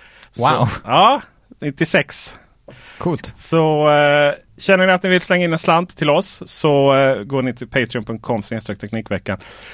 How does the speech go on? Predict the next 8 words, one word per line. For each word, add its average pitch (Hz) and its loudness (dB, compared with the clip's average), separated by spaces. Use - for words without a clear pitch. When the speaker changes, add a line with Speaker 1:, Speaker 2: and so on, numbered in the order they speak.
Speaker 1:
Och - -2
då 107 -6
får 135 -2
ni 208 -2
också 135 -4
den 135 -4
här 135 -2
reklamen. 110 -2